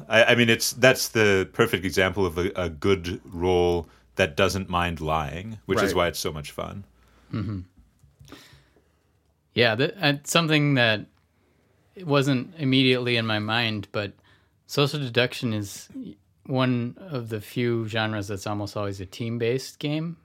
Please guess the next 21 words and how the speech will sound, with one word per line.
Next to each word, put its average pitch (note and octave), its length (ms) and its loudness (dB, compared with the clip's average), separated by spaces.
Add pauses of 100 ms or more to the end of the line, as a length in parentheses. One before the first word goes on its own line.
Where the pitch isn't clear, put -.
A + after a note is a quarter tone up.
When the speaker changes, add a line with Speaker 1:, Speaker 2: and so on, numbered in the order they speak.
(540)
Speaker 2:
Sure. G#2+ 140 0
Speaker 3:
too. D3+ 180 4 (840)
And A2+ 640 2 (180)
I A#2 60 -6
feel F3 160 0
like C#3+ 160 2
there A#2+ 140 0
should A2 180 -6
be G#2 100 -4
more G2 220 -4
team G2 480 -10
games F2 500 -12
out E2+ 220 -10
there. - 160 -20 (240)
Speaker 2:
Oh, A2 160 2
yeah. G2 140 -2
Speaker 3:
Like, A2 200 0 (180)
there's C3+ 180 0
so D#3+ 140 4
many A#2+ 380 2 (100)
non-team G2+ 1120 -8